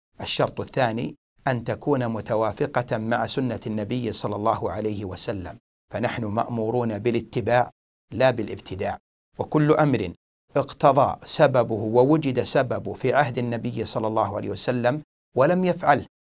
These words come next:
فأي فعل بعده يدل على أنه غير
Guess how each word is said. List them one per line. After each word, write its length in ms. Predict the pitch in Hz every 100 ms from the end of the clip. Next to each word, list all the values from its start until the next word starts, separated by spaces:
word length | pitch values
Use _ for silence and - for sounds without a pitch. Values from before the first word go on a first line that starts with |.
| _
فأي 360 | - 151 151 123
فعل 460 | - 120 113 104
بعده 420 | 107 110 117 113 117
يدل 420 | 104 117 117 113
على 180 | 113 113
أنه 440 | 107 110 107 107
غير 400 | 104 117 104 104